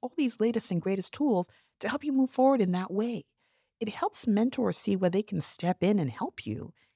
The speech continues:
and then they can direct you. They could be like, "Oh, I might not be the right person for you, but this other person would be so awesome because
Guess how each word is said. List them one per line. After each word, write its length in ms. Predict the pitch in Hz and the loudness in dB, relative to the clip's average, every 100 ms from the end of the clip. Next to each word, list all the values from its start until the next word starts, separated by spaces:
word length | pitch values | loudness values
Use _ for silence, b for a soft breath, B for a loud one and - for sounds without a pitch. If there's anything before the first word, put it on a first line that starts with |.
| _ | _
and 180 | - 285 | -2 0
then 120 | 302 | 2
they 100 | 269 | 2
can 160 | 233 202 | 2 2
direct 460 | 175 165 285 - | 2 0 -2 -4
you. 200 | - 104 - | -6 -6 -2
They 120 | 175 | 0
could 180 | 226 285 | 0 0
be 120 | 240 | 0
like, 180 | 226 202 269 | 0 0 2
"Oh, 120 | 226 | 0
I 80 | 160 | 2
might 320 | 196 208 262 | 2 0 2
not 200 | 214 - | 0 0
be 80 | 170 | 0
the 120 | 156 | 2
right 140 | 147 | 0
person 320 | - 294 240 | -4 -8 -4
for 140 | 190 151 | -2 0
you, 120 | 131 | 0
but 200 | 135 - | -4 -8
this 160 | 226 - | -6 -4
other 180 | 220 | -4
person 280 | 190 202 196 | -4 -4 -4
would 80 | 170 | -6
be 60 | 147 | -4
so 260 | - 220 202 | -2 -2 2
awesome 320 | 220 - 208 | 2 2 -2
because 380 | 175 - 170 | -2 -2 -2